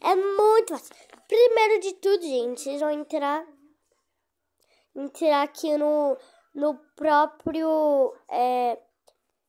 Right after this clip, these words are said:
Record. X Record, né? Aí, gente, vocês vão aqui em configurações. E vão aqui, ó. Você tá vendo aqui essa parte aqui, ó? Ocultar janela de gravação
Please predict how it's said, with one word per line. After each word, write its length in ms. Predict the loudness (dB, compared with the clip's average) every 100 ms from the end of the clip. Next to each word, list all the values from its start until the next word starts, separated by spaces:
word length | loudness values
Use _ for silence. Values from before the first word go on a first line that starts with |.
| _ _
Record. 920 | _ -6 -6 -4 0 2 2 0 -4 -2 0 0 -6 _ _ _ _ _ -18
X 280 | -10 -6 -4
Record, 480 | -4 -4 -4 -4
né? 180 | -8 -14 -16 -20 -16 -2
Aí, 460 | 0 2 4 4
gente, 320 | 4 0 -6 -10
vocês 200 | -6 -2
vão 160 | -2
aqui 180 | -4 -8
em 140 | -8
configurações. 1600 | -4 -4 -4 -6 -4 -4 -6 -10 -12 -10 -8 -10 -10 -12 -14 -16 -20 _ _ _ _ _ _ _ _ _ _ _ _
E 120 | -8
vão 260 | 0 2 4
aqui, 480 | 2 -2 -4 -4 0
ó. 180 | -2 -2 -8 _ -20 -20 -14
Você 200 | -10 -6
tá 140 | -4
vendo 200 | -4 -4
aqui 240 | -6 -6
essa 260 | -8 -8 -12 -14 -12
parte 260 | -12 -12
aqui, 140 | -8 -8
ó? 840 | -8 -16 -20 _ 2 4 6 4
Ocultar 540 | 2 -4 0 2 2
janela 600 | 2 0 0 0 2 0 -2
de 120 | -2
gravação 720 | 0 -2 -4 -6 -8 -8